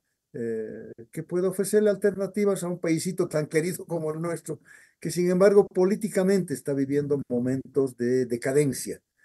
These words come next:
la decadencia del sistema político, la decadencia de la representación parlamentaria, están en los titulares, están en la mente de, eh, eh, todos nosotros, ¿no?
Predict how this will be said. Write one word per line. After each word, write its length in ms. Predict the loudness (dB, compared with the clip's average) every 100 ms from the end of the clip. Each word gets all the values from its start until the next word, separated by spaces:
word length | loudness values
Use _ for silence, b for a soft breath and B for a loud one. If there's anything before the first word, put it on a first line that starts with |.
| b b b _ -4
la 120 | -2
decadencia 680 | -2 0 4 6 4 0
del 180 | -2 -2
sistema 500 | -8 -14 -10 -6 -6 -4
político, 520 | -2 -2 -4 -8 -8
la 80 | -4
decadencia 680 | -2 2 2 2 0 0 0
de 120 | 0
la 180 | -4 -8 b b b
representación 1200 | 2 4 4 2 0 2 2 0 -6 0 2 4
parlamentaria, 720 | 4 4 4 4 4 6 6
están 440 | 2 -4 -4 -4
en 80 | -2
los 160 | -2 -2
titulares, 800 | -2 2 8 8 8 0 -6 -12 _ _
están 400 | -6 -2 -2 0
en 180 | -2 -6 B B
la 160 | -2 0
mente 460 | 2 0 0 -2
de, 560 | 0 0 2 0 -2 -4
eh, 80 | -6 _ _ _ -20 _
eh, 180 | -12 -8 0
todos 260 | 2 2
nosotros, 640 | 2 6 6 6 -6 -8 -10
¿no? 300 | -8 -8